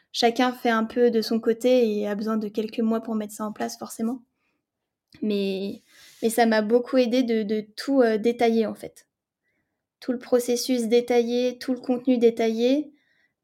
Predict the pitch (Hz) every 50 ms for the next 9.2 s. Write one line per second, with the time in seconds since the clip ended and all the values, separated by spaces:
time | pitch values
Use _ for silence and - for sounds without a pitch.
0 | - 226 214 208 208 208 208 202 202 208 202 202 208 214 233 233 - - 262 262
1 | 262 - - 240 226 226 220 214 220 220 214 - - 247 262 262 - 240 220 214
2 | 214 214 - - - - 262 - _ _ _ - - - _ _ _ - - 233
3 | 220 220 220 - - 254 247 247 233 226 226 226 - - 247 240 240 220 233 226
4 | 233 226 226 - 254 254 262 269 269 262 247 233 262 - - 226 226 220 208 208
5 | 208 208 208 208 208 208 208 208 214 - - _ _ - - - 240 240 240 -
6 | - 233 220 233 240 247 247 233 226 - - 247 240 240 - 233 214 214 208 -
7 | - 226 240 247 233 214 208 202 214 233 240 226 214 214 - _ _ _ _ _
8 | _ _ _ _ _ _ - - 247 254 254 - 262 254 254 254 240 226 214 208
9 | 208 208 208